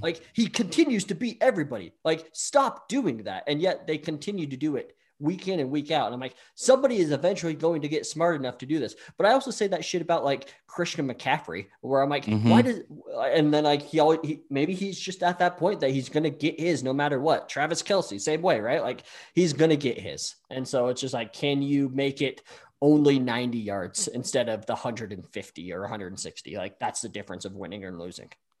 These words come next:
Speaker 2: And the matchup, you're talking about Stefon Diggs, correct? This
Speaker 1: I
Speaker 2: is,
Speaker 1: am,
Speaker 2: I didn't miss
Speaker 1: yes.
Speaker 2: that. Okay, perfect. Um,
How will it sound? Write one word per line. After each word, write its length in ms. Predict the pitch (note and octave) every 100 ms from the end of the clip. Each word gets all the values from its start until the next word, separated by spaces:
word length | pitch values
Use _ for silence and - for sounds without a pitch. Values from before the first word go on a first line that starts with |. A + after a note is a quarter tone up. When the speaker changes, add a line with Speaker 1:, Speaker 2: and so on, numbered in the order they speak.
| _ _ - _ -
Speaker 2:
And 220 | C#3 A#2
the 180 | G2 B2
matchup, 420 | B2 C3+ C3+ A#2+
you're 80 | A#2+
talking 220 | D#3+ D#3
about 120 | B2
Stefon 420 | F#2+ A#2 G#2 G2 E2
Diggs, 360 | F2+ D#2 D#2
correct? 500 | - G2+ G2 F#2+ - -
This 280 | F#2+ F2+ -
Speaker 1:
I 120 | B2+
Speaker 2:
is, 80 | F#2
Speaker 1:
am, 80 |
Speaker 2:
I 40 | F#2+
didn't 180 | G2+ F#2+
miss 160 | F#2+
Speaker 1:
yes. 60 | -
Speaker 2:
that. 120 | F#2+
Okay, 220 | F2+ G2
perfect. 420 | - A#2 G2+ F2+ B2+ - - -
Um, 360 | C3 C#3 B2+ G#2